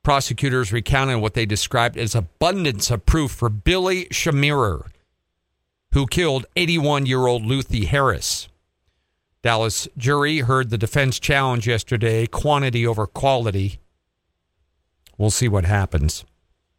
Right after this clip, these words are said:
Head of Germany's disease control agency said the country's entered into a nationwide state of emergency because of coronavirus.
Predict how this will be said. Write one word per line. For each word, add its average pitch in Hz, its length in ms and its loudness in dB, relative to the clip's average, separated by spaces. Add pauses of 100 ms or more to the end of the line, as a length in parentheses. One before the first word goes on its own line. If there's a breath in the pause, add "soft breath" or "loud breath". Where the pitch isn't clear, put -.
(720 loud breath)
Head 190 140 4
of 202 100 2
Germany's 196 460 0
disease 175 380 0
control 147 400 0
agency 147 400 -2
said 175 240 -2
the 143 80 -2
country's 165 420 -2
entered 156 280 0
into 151 300 0
a 131 40 0
nationwide 147 600 0
state 156 260 -2
of 123 80 -2
emergency 123 720 0
because 110 260 -4
of 113 140 -4
coronavirus. 123 840 0